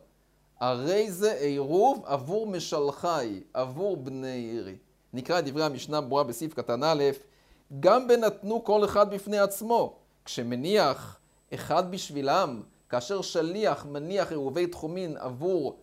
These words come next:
משלחו, צריך לומר, בשעה שמניח, שהוא מניח לשם עירוב לכל בני העיר.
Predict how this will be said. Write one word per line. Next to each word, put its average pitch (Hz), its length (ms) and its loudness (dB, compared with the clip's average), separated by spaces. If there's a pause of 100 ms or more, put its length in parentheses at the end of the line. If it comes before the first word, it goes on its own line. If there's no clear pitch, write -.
(180)
משלחו, 147 840 0 (600)
צריך 143 320 -2
לומר, 151 520 4 (360)
בשעה 143 400 4
שמניח, 175 840 2 (180)
שהוא - 260 0
מניח 147 380 2
לשם 180 360 0
עירוב 190 320 2
לכל 143 400 4
בני 156 200 -2
העיר. 170 360 0